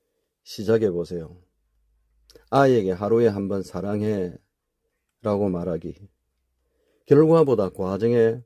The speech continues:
박수 쳐주기. 아이와 함께 한 가지라도 좋아하는 것 찾아주기. 실패했을 때에 "괜찮아" 라고 말해주기.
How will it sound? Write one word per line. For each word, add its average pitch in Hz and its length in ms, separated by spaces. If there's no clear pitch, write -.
박수 135 320
쳐주기. 85 520
아이와 139 380
함께 107 380
한 107 300
가지라도 95 680
좋아하는 113 500
것 110 140
찾아주기. 92 600
실패했을 147 640
때에 101 280
"괜찮아" 101 840
라고 107 220
말해주기. 92 640